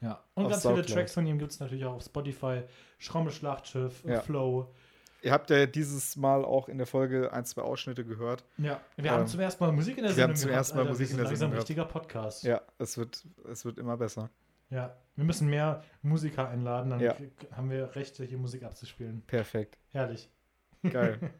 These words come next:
Speaker 2: Ich
Speaker 1: Ja,
Speaker 2: lieb's.
Speaker 1: le-, ich, äh, ich hab die Leute begrüßt. Äh, du kannst dann jetzt die Folge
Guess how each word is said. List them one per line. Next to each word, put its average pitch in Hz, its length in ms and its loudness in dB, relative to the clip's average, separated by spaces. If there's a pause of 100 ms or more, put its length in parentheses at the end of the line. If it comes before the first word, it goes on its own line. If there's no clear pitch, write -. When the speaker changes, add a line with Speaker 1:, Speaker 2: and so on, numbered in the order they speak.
(440)
Speaker 2:
Ich - 180 -6
Speaker 1:
Ja, 202 120 4
Speaker 2:
lieb's. 151 180 2
Speaker 1:
le-, 151 100 2
ich, 147 220 -2
äh, 147 120 0
ich 143 120 -4
hab - 80 -8
die 165 80 -10
Leute 156 200 -2
begrüßt. 156 500 -4
Äh, 127 300 -2
du 127 100 -10
kannst - 320 -8
dann 113 220 -2 (280)
jetzt - 340 -10 (240)
die 123 60 -8
Folge 104 480 -6